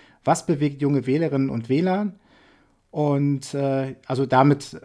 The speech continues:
oder darüber sprechen wir vor allem mit, äh, Jens Münster und Sebastian Sommer. Doch, ja, zuvor müssen wir tatsächlich auch ein sehr, sehr brisantes Ereignis im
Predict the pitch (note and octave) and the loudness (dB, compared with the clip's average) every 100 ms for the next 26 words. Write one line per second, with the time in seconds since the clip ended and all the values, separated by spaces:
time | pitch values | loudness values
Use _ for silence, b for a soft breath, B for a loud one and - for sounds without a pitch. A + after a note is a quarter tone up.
0 | - D3 C3 B2 C3+ C#3+ C3+ - C#3+ C#3+ | -14 -8 -2 2 2 2 -2 -2 -2 -4
1 | - A#2+ A#2 C3 B2+ B2 - - B2+ B2 | -4 -4 -2 -2 -2 -4 -10 -8 -6 -4
2 | B2 A#2+ A#2 B2+ B2+ B2+ C3+ - B2 B2 | -6 -8 -4 -4 -2 -4 -4 -4 -6 -8
3 | - - B2 C3 - B2 A#2 A#2+ C#3+ F#3 | -8 -8 -6 -6 -6 -6 -4 -2 -2 -4
4 | - _ _ - - - C#3+ - - - | -8 _ _ -20 -8 -4 -4 -4 -20 -20
5 | _ - B2 A#2 C3 A#2 - _ - D3 | _ -4 -4 -4 -6 -10 -14 _ -8 -4
6 | C#3+ B2 - C3 D3+ - C3+ B2 A#2 - | -2 -4 -10 -8 -6 -6 -6 -8 -10 -18
7 | _ _ - A#2+ C3 C3+ C3 B2 - B2 | _ _ -14 -10 -8 -10 -14 -16 -10 -6
8 | A#2+ A#2+ A#2+ B2+ B2+ B2 A#2+ A#2+ A#2 A#2+ | -2 -2 0 0 2 0 0 0 2 2
9 | C#3 C3 C3+ G#2+ B2 C3 A#2 A2+ A#2 B2 | 0 -2 -2 0 0 2 0 -4 -6 -4
10 | B2 A#2+ | -2 -4